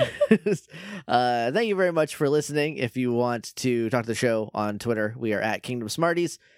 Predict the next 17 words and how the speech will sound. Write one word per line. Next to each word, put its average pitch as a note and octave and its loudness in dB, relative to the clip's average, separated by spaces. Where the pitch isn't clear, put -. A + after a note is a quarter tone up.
Uh, G2 0
you G2+ -6
can A2+ -8
use G2+ -4
the G2 -4
hashtag G#2 -2
Kingdom G#2+ -6
Smarts E3+ -2
to - -18
talk G#2+ 0
about G2+ -2
the D#3+ -8
show, B2+ 2
post A2 -4
memes, A#2 -6
post, G#2 -2
uh, F#2 -2